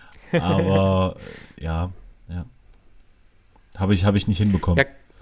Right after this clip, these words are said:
Speaker 2: kann ich, äh, kann ich in gewisser Weise nachvollziehen, weil es bei mir eigentlich gerade auch eher, äh, ein Duathlon-Training als ein Triathlon-Training ist.
Speaker 1: Mhm.
Speaker 2: Leider.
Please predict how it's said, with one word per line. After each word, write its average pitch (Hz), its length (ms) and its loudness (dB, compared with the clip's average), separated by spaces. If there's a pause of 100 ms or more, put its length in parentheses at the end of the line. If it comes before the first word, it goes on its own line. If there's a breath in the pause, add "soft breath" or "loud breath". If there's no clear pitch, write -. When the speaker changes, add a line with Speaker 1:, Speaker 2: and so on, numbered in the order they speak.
(960 soft breath)
Speaker 2:
kann 151 180 0
ich, 160 260 -2
äh, 139 300 0
kann 160 240 -4
ich 147 80 -4
in 160 120 0
gewisser 175 280 0
Weise 143 220 4
nachvollziehen, 147 880 -4
weil 120 460 -2 (240)
es 117 120 -12
bei 117 160 -2
mir 143 500 0
eigentlich 127 440 -6
gerade 120 320 0
auch 120 200 0
eher, 113 440 0 (520 loud breath)
äh, - 60 -10
ein 113 460 -4
Duathlon-Training 113 800 4
als 104 200 -2
ein 113 60 -6
Triathlon-Training 104 720 -2
ist. 90 260 -2
Speaker 1:
Mhm. 90 120 -8 (1300)
Speaker 2:
Leider. 120 560 4